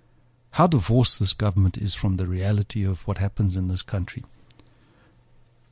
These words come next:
The police are proposing that the security industry can only have firearms in exceptional circumstances, and that if they,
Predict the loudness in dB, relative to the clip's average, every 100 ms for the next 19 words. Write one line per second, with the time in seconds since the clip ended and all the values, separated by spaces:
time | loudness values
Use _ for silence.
0 | _ _ -4 -4 4 4 6 4 2 0
1 | 2 6 8 8 4 2 0 -8 -20 _
2 | _ _ -4 -2 -2 -4 -6 -2 0 -2
3 | 4 4 4 0 0 0 -2 -6 -8 -12
4 | _ _ _ _ _ _ _ _ _ _
5 | _ -2 2 6 6 6 2 0 2 4
6 | 4 4 2 2 -2 0 -2 -2 0 -2
7 | -2 -2 -2 -2 -2 -2 -4 -4 -6 -8
8 | _ 0 4 4 2 -2 _ _ _ _
9 | _ _ _ _ 2 4 4 -2 -14 -20
10 | -20 -6 -6 2 4 6 6